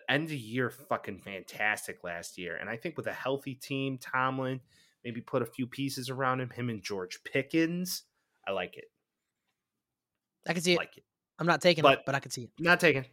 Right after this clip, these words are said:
Speaker 1: Well, both Bengals podcasts. Let's go. Okay, let's go to the South. Go north,
Speaker 2: The
Speaker 1: south.
Speaker 2: South.
Speaker 1: So,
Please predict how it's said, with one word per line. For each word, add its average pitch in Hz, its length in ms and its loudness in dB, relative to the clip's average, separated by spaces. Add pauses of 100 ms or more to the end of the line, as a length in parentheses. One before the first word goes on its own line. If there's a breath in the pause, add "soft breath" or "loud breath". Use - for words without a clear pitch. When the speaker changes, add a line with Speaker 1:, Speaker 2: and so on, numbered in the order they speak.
(160)
Speaker 1:
Well, 160 140 4
both 180 420 6
Bengals 165 300 6
podcasts. 98 460 2
Let's 127 120 -8
go. 107 120 0 (580 loud breath)
Okay, 214 300 8 (260 soft breath)
let's - 100 -12
go 180 180 12
to 160 40 12
the 147 60 10
South. 117 520 6 (680)
Go 110 100 -6
north, 107 240 -2
Speaker 2:
The 151 80 0
Speaker 1:
south. 107 180 4
Speaker 2:
South. 180 540 10
Speaker 1:
So, 127 80 6